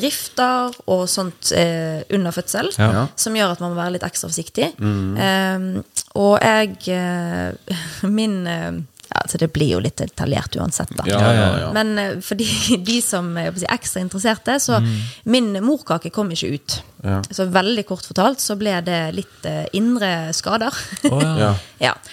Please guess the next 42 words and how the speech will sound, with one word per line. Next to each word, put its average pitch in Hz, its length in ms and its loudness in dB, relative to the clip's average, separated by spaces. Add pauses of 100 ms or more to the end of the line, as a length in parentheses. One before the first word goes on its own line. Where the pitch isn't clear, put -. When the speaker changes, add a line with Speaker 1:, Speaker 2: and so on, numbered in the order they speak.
(160)
Speaker 1:
som 233 220 2
gjorde 247 260 2
at - 400 -4
jeg 196 100 4
måtte 190 200 0
være 190 120 0
litt 202 100 -2
ekstra - 280 -4
forsiktig - 440 -4
med, 156 420 2 (760)
eh, 165 680 0
jeg - 180 -16
på - 80 -4
å - 80 0
si, 180 140 0
for 202 180 -2
hard 196 240 0
bevegelse 170 380 -4
i - 60 -6
etterkant 254 340 0
da, 247 100 2 (140)
Speaker 3:
Mm. 101 440 4
Speaker 1:
i, 185 200 2
fordi 196 260 0
at 180 100 -2
det 180 80 -8
måtte 175 180 -8
gro 185 240 -2
da. - 120 -4 (600)
Eh, 185 280 4
og 208 120 -4
det, 214 80 -2 (100)
dette 233 180 0
er 233 160 0
jo 180 80 -2
som 180 160 -4
sagt 190 240 -8
kjempeindividuelt. 107 1080 -4
Speaker 3:
Mm. 127 420 0
Og - 80 -2
Speaker 1:
Eh, 147 140 6
Speaker 3:
vanlig. 101 420 6